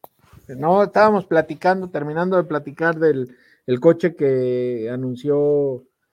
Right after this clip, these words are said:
que presentó más bien Sony en combinación con Honda, un coche totalmente eléctrico y, y con un nivel de auto-, de conducción autónoma nivel tres, no sé qué,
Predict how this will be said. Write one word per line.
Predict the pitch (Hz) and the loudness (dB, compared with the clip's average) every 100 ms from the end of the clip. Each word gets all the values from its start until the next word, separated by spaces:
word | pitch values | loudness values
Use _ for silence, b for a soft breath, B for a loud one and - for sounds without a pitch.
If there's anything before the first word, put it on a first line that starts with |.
| _ - | _ -8
que | 135 | -4
presentó | 139 135 139 131 156 | -4 -2 -4 0 0
más | 156 147 | 0 -2
bien | 151 156 | -2 -4
Sony | 156 156 156 151 147 | -2 -2 -2 -6 -10
en | 123 | -10
combinación | 120 120 120 117 139 139 | -10 -8 -10 -10 -12 -10
con | 135 123 | -12 -10
Honda, | 143 147 135 151 _ _ _ _ | -8 -6 -6 -8 _ _ _ _
un | 127 123 | -10 -6
coche | 127 135 | -6 -6
totalmente | 120 110 123 131 131 123 | -12 -8 -6 -6 -8 -8
eléctrico | 135 156 156 147 143 147 170 | -6 -6 -6 -12 -6 -4 -2
y, | 160 107 95 78 _ | -4 -6 -12 -16 _
y | 87 85 80 80 73 _ _ | -20 -20 -20 -20 _ _ _
con | 98 110 | -12 -6
un | 120 | -4
nivel | 120 117 117 117 | -4 -2 -2 -2
de | 113 110 98 90 | -2 -4 -4 -6
auto-, | 98 98 - 110 | -10 -12 -8 -8
de | 104 107 | -8 -6
conducción | 120 113 107 139 131 | -6 -6 -4 -2 0
autónoma | 123 135 139 127 120 | -2 -2 -2 -2 -4
nivel | 117 113 117 117 | -4 -4 -4 -2
tres, | 147 175 - | 0 0 -4
no | 139 127 | -10 -10
sé | 131 | -10
qué, | - 131 131 | -10 -6 -4